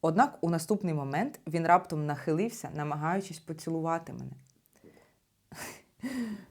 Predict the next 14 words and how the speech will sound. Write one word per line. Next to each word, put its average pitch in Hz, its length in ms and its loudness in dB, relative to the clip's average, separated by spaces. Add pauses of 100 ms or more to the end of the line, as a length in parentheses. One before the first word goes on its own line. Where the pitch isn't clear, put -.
Шокована, 190 760 6
я 170 200 6
одразу 175 360 6
ж 170 120 -6
підвелася 151 580 4
і - 100 -2
запитала, 151 540 4
«Що 170 220 4
ти 233 140 6
робиш?». 131 400 6 (800)
Він 190 160 10
нічого 175 400 6
не 143 100 -2
відповів, 135 580 -2